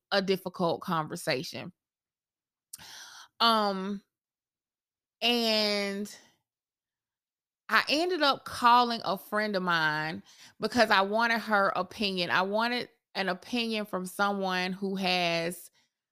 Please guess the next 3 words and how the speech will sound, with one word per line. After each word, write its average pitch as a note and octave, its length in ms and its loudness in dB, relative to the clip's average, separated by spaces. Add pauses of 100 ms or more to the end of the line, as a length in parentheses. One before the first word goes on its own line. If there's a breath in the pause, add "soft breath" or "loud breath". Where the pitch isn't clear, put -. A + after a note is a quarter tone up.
(1080)
just A3+ 380 2
an G3+ 200 2
objective G#3+ 880 2